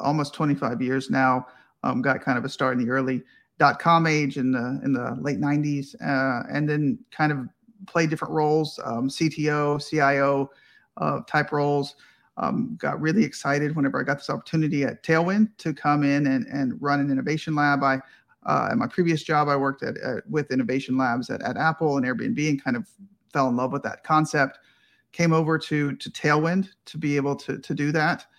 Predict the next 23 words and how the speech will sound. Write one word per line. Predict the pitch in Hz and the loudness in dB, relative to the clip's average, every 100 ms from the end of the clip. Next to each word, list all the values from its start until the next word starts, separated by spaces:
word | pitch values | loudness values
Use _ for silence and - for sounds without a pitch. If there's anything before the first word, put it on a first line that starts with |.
| _ _ _ - | _ _ _ -2
um, | 151 156 | 0 2
and | - | 4
just | 170 - | 4 2
kind | 202 | 2
of | 185 | 2
part | - 165 | 4 4
of | 156 | 4
the | |
job | 151 135 151 113 | 2 4 4 4
is | 131 123 | 0 -2
figuring | 151 147 139 | 0 2 4
out | 117 123 | 2 2
what's, | 143 147 - - | 0 0 -4 -6
what's | 156 147 | -2 -2
hot, | - 147 147 143 | -2 4 4 4
what's, | 151 143 - - _ | 0 -4 -6 -18 _
what's | - 156 - | -4 -2 -2
coming, | - 147 143 | 0 2 2
what's | 139 135 | 2 0
going. | 143 147 139 135 - _ _ _ _ - | -2 2 4 4 2 _ _ _ _ -6
Um, | 73 - - - | -4 -2 -4 -6
so | - 160 143 139 135 - | -4 0 2 2 -2 -6
about | - 170 147 160 - | -2 4 6 6 2